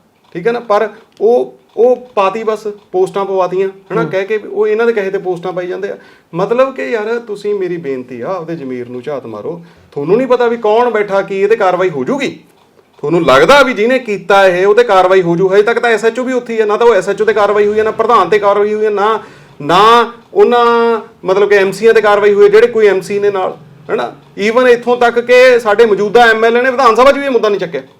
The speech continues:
Speaker 2: ਹੂੰ।
Speaker 1: ਉਹਨੂੰ ਵੀ ਪਤਾ ਨਹੀਂ ਕੀ ਕਹਿ ਕੇ ਇਹਨਾਂ ਨੇ, ਉਹ, ਮ-, ਉਹ ਕਹਿੰਦੇ ਸੀ, ਕਹਿੰਦੇ, "ਅਸੀਂ ਵਿਧਾਨ ਸਭਾ 'ਚ ਪ੍ਰੈਸ ਕਾਨਫਰੰਸ 'ਚ ਕਿਹਾ," ਕਹਿੰਦੇ, "ਮੈਂ ਵਿਧਾਨ ਸਭਾ 'ਚ ਮੁੱਦਾ ਚੱਕੂੰਗਾ।"
Speaker 2: ਹੂੰ।
Speaker 1: ਤੇ ਵਿਧਾਨ ਸਭਾ ਦਾ ਸੈਸ਼ਨ ਤਾਂ ਹੁਣ ਖਤਮ ਹੋਣ, ਕਿਉਂਕਿ ਬਜਟ ਤਾਂ ਪੇਸ਼ ਵੀ ਹੋ
Speaker 2: ਅੱਜ
Speaker 1: ਗਿਆ।
Speaker 2: ਲਾਸਟ ਦਿਨ।
Speaker 1: ਤੇ ਵਿਧਾਨ ਸਭਾ 'ਚ ਉਹਨਾਂ ਨੇ ਇੱਕ ਲਾਈਨ ਨਹੀਂ ਬੋਲੀ ਧਨੌਲੇ ਵਾਲੇ ਮੁੱਦੇ ਤੇ। ਮੈਂ ਤਾਂ ਹੈਰਾਨ ਆ,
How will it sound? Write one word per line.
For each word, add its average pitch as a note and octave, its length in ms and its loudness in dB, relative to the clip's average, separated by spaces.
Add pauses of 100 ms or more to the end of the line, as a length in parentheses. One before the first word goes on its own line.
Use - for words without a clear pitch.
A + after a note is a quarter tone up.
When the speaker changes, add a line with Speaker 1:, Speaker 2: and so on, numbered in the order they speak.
(160)
Speaker 2:
ਹੂੰ। D#3+ 220 -8 (220)
Speaker 1:
ਉਹਨੂੰ B3+ 240 6
ਵੀ A3+ 80 4
ਪਤਾ G3+ 80 2
ਨਹੀਂ A3 100 2
ਕੀ G#3+ 160 -8
ਕਹਿ G#3 180 -2
ਕੇ A#3 140 2
ਇਹਨਾਂ A3+ 160 2
ਨੇ, A3+ 160 0
ਉਹ, G3+ 260 0
ਮ-, F#3 240 -8
ਉਹ F#3+ 280 0
ਕਹਿੰਦੇ G3+ 280 0
ਸੀ, G#3+ 100 -4
ਕਹਿੰਦੇ, A3 240 2
"ਅਸੀਂ G#3+ 140 0
ਵਿਧਾਨ G3+ 300 0
ਸਭਾ G3 160 -2
'ਚ G#3+ 60 -2
ਪ੍ਰੈਸ F#3 300 -2
ਕਾਨਫਰੰਸ G#3 380 0
'ਚ A3+ 40 -12
ਕਿਹਾ," G#3+ 220 0
ਕਹਿੰਦੇ, A3+ 180 -2
"ਮੈਂ A#3 100 0
ਵਿਧਾਨ G#3+ 220 -2
ਸਭਾ F#3+ 160 -4
'ਚ G#3+ 40 -2
ਮੁੱਦਾ G3+ 220 -2
ਚੱਕੂੰਗਾ।" F3+ 420 -8 (140)
Speaker 2:
ਹੂੰ। E3 80 -8
Speaker 1:
ਤੇ F#3+ 60 0
ਵਿਧਾਨ G3 300 2
ਸਭਾ G3+ 160 0
ਦਾ A3+ 100 0
ਸੈਸ਼ਨ F#3+ 260 -2
ਤਾਂ G3 80 -2
ਹੁਣ G3 100 -2
ਖਤਮ G3 220 -2
ਹੋਣ, G3+ 140 0
ਕਿਉਂਕਿ G3+ 160 0
ਬਜਟ E3+ 200 -2
ਤਾਂ F3+ 100 -4
ਪੇਸ਼ G3+ 200 -2
ਵੀ A#3 100 -6
ਹੋ G#3+ 80 0
Speaker 2:
ਅੱਜ G#3 60 0
Speaker 1:
ਗਿਆ। G#3+ 100 0
Speaker 2:
ਲਾਸਟ E3 260 -2
ਦਿਨ। D#3+ 120 -4
Speaker 1:
ਤੇ G3+ 60 2
ਵਿਧਾਨ G3+ 300 2
ਸਭਾ G#3 200 2
'ਚ G#3+ 40 0
ਉਹਨਾਂ A3+ 140 0
ਨੇ A#3 60 2
ਇੱਕ A3 120 0
ਲਾਈਨ F#3 220 4
ਨਹੀਂ A3+ 100 2
ਬੋਲੀ A3+ 240 2
ਧਨੌਲੇ A3+ 320 -2
ਵਾਲੇ G3 140 0
ਮੁੱਦੇ F#3+ 220 -4
ਤੇ। F3+ 120 -8
ਮੈਂ F3 140 -6
ਤਾਂ G3+ 80 0
ਹੈਰਾਨ D#3 280 -2
ਆ, G3 120 -12